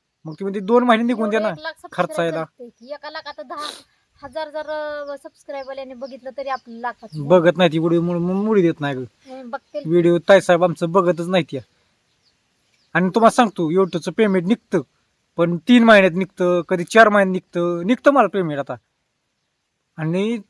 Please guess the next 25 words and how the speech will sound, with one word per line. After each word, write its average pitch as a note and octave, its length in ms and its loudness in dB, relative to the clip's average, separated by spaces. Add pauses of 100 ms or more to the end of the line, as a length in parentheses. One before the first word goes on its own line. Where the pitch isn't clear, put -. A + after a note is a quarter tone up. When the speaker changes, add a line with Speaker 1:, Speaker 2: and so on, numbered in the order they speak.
(100)
Speaker 1:
पहिल्या A#3+ 200 6
स्टार्टला A#3+ 280 -2
निघलं B3+ 260 4
बरं C#4 100 2
का, A#3+ 60 2
महिन्या G#3+ 280 2
महिन्याला G#3+ 260 2
निघायचं. G3 340 2 (340)
आठ F3+ 240 -2
हजार, D#3 320 -2
कधी D#3+ 220 -6
दहा G3 240 6
हजार, D#3 340 -2
कधी E3+ 280 -6 (400)
बारा G3+ 300 6
हजार, D#3 360 -4 (240)
असं F3+ 200 -8
बी G3+ 60 -6
काढलेलं C3+ 380 -4
आहे. B2+ 80 -18 (480)
पण D3+ 100 -10
आता F3+ 260 -2
आहे A3+ 100 2
का A3+ 120 2
नाही, F3 200 -8